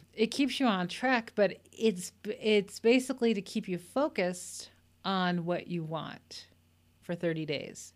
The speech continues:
and to res-,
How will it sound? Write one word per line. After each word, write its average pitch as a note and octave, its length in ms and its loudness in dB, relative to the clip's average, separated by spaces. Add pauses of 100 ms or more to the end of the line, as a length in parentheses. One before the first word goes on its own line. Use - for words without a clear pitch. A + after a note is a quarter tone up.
(1080)
and F#3+ 340 2
to F#3+ 360 0
res-, E3+ 420 -2